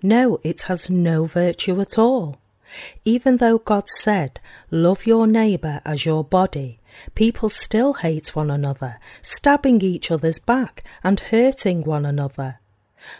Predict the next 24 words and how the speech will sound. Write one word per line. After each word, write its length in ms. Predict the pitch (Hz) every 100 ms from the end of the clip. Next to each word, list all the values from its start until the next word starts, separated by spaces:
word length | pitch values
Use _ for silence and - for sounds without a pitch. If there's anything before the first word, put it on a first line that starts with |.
| -
Confucianism 1080 | 226 220 - 269 262 170 156 143 156 147 -
also 440 | 208 233 - 214
teaches 540 | 190 - 160 147 151 156
its 160 | 156
followers 540 | - 175 156 147 147 -
to 120 | 160
love 280 | 151 143 -
one 160 | 147
another, 500 | 143 139 131 135 127 - - -
as 220 | 139 143 -
does 180 | 165
Buddhism 640 | - 220 220 240 - 220 220
and 260 | 214 214 226
Islam. 560 | 233 - 160 143 127 _ - -
But 160 | - -
no 160 | 165
matter 320 | 160 160 - 156
how 400 | - - 262 262
consistently 880 | - 208 - 226 - - 214 185
mankind 640 | 180 175 175 - 170 160 151
is 180 | -
taught 400 | - 233 233 240
like 300 | 180 165 160
this, 340 | - 160 156